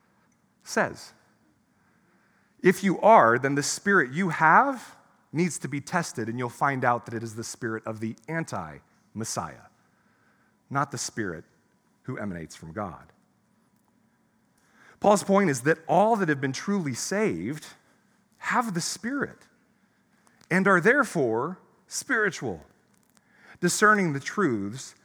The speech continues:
of God's wisdom. And it is this fact that should unify, not divide, the church.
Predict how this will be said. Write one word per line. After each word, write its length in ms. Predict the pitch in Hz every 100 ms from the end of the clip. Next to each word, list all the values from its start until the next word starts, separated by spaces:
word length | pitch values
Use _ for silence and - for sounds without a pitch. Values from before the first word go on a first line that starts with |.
| _ _ -
of 300 | 131 127 110
God's 320 | 101 92 104
wisdom. 520 | 139 156 104 76 69 _ _ _ _ _ _ _ _
And 100 | -
it 80 | 190
is 200 | 185 139
this 240 | 147 277 -
fact 520 | - 104 92 147 -
that 140 | 156
should 240 | - 165 135
unify, 640 | 131 175 233 180 110 107
not 360 | 135 160 170 127
divide, 440 | 131 107 101 117
the 80 | 131
church. 600 | 143 - 277 - - -